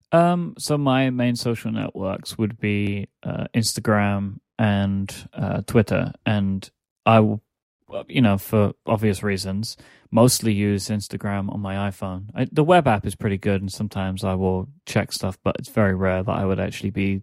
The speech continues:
doing anything of note. Um, and then Twitter is, it varies between the iPad and the iPhone for the majority of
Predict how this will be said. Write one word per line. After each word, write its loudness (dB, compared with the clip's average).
doing 0
anything -2
of -6
note. 2
Um, 0
and 4
then 4
Twitter 2
is, -4
it 0
varies 4
between -4
the -2
iPad -2
and -2
the 0
iPhone -4
for -8
the -2
majority 0
of -8